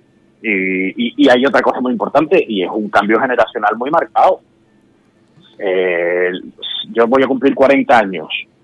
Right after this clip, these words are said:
Eh, digamos que estaré en una edad media en el, en el entorno de mi hermandad. No tengo datos,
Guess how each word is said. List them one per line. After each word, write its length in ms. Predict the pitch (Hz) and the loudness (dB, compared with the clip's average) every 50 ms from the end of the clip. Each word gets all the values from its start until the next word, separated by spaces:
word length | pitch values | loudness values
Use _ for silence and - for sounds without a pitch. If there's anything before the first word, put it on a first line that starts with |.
| _ _ _ - - _ _ - | _ _ _ -20 -20 _ _ 0
Eh, 180 | 104 98 101 | 2 2 2
digamos 340 | 95 101 95 98 107 113 - | 2 2 2 2 2 0 -2
que 80 | - 113 | -4 -4
estaré 420 | - 131 120 123 135 143 - - | -2 2 4 4 4 4 4 2
en 120 | 131 120 | 0 0
una 120 | 123 127 123 | 2 4 4
edad 220 | 127 131 139 143 - - _ _ - | 6 6 6 4 2 0 _ _ -6
media 560 | 110 113 117 131 151 - 123 98 - - - - _ _ _ - | -2 0 2 4 4 4 4 4 2 2 0 -4 _ _ _ -10
en 220 | 113 110 113 117 | -8 -6 -4 -2
el, 280 | 117 110 113 117 117 110 - | 0 2 2 2 2 2 0
en 180 | 120 117 117 | -2 -2 0
el 380 | 117 113 113 113 113 113 110 - | 0 2 2 2 0 0 -2 -4
entorno 460 | - 120 120 104 - 127 123 120 120 123 | -6 -8 -4 0 0 0 2 2 0 0
de 60 | 120 | 2
mi 80 | 123 | 0
hermandad. 380 | 123 120 120 117 120 147 147 131 | 0 0 -2 -2 0 0 0 0
No 100 | 110 104 | -2 -2
tengo 240 | 113 113 110 110 110 | -2 -2 0 2 4
datos, 300 | 117 120 117 120 117 | 4 4 4 2 0